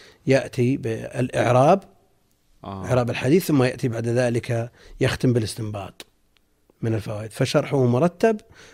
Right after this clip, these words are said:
Speaker 1: ولو تم الكتاب على هذه الطريقة لكان إبداعًا، لكنه في الربع الأول أجاد، وفي الثلاثة الأرباع لا شك أنه أدرج، صار يختصر كثيرًا، وإلا ترتيبه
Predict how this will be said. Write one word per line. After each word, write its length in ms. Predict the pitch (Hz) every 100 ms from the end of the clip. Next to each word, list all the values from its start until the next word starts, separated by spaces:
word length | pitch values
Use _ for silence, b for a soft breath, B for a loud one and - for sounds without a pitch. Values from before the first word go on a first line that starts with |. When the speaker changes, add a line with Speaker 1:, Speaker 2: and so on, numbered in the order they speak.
| b
Speaker 1:
ولو 260 | 120 120 123
تم 360 | 175 175 147 117
الكتاب 500 | 107 123 156 135 117
على 180 | 131
هذه 260 | 131 131 120
الطريقة 460 | 107 120 151 165 123
لكان 320 | 117 180 165
إبداعًا، 680 | 135 123 113 107 104 104 113 _ _ _ _ _ _ -
لكنه 580 | 120 - 143 143 147 196
في 120 | 160
الربع 360 | 139 147 127
الأول 560 | 123 139 143 120 107 107 - 101 b b 175
أجاد، 400 | 139 139 226 233
وفي 400 | 131 135 202 - - b b b -
الثلاثة 520 | - 139 131 131 117
الأرباع 640 | 117 113 110 131 208 220 - _ _ _ _ -
لا 100 | 131
شك 280 | 107 113 117
أنه 420 | 107 110 151 202 - _ -
أدرج، 340 | 156 123 101 101 - _ _ _ _
صار 240 | - 127
يختصر 400 | 123 - - 117
كثيرًا، 420 | - 123 120 104 - _ _ _ _ _ 90 - 90 -
وإلا 280 | 123 123 123
ترتيبه 800 | 127 104 156 170 175 147 196